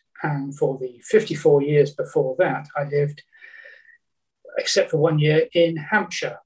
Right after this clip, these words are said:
Um, I've got no long-term photographic background at all and only became interested in photography in two thousand and three. Um, I was a very enthusiastic online gamer,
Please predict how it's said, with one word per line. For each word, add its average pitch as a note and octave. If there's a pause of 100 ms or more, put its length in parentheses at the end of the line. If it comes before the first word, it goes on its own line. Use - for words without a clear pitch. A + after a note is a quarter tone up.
(560)
Um, D3 (100)
I've D3
got D3
no F3
long-term D#3
photographic D3
background D3+
at -
all G3+ (300)
and D3 (140)
only D#3+
became D3+ (420)
interested E3+
in C3+
photography D3
in C#3+
two D3
thousand C3+
and C3
three. - (1000)
Um, C#3
I D3+
was C#3
a C#3+
very D3+ (600)
enthusiastic D3
online C#3+
gamer, D3+